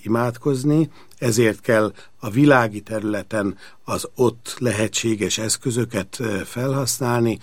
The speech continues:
ö, hogy valóban megújulva, jövőt építve indulhassunk tovább.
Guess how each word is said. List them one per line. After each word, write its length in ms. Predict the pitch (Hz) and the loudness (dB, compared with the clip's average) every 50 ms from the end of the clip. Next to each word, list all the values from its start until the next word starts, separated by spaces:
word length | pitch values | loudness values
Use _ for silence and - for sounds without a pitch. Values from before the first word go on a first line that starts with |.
| - - - - - - - | -12 -16 -18 -18 -20 -18 -8
ö, 240 | - 131 113 113 113 | -4 -2 0 0 0
hogy 500 | 98 87 87 104 101 95 92 - - - - - 104 | -2 -2 0 0 0 0 -2 -6 -14 -16 -16 -14 -4
valóban 720 | 98 123 131 135 131 127 120 113 107 117 117 117 120 113 117 - - - - - | 0 2 4 4 6 4 2 2 2 2 2 2 0 -2 -6 -12 -20 -20 -12 -4
megújulva, 840 | 127 123 120 120 117 123 123 117 117 113 113 107 98 110 104 95 95 | -2 -2 0 0 0 2 2 2 2 2 2 2 2 0 0 0 0
jövőt 520 | 107 110 120 117 107 107 107 101 95 - | 2 2 2 4 4 2 0 0 0 -2
építve 400 | 101 90 - - 95 - - 98 | -4 -4 -4 -6 -10 -8 -6 -6
indulhassunk 720 | 95 95 95 95 95 92 87 87 90 - - 98 90 - | -4 -4 -4 -6 -8 -8 -8 -8 -8 -8 -8 -8 -8 -10
tovább. 460 | - 95 92 90 85 85 87 90 - | -10 -12 -10 -10 -10 -10 -12 -14 -18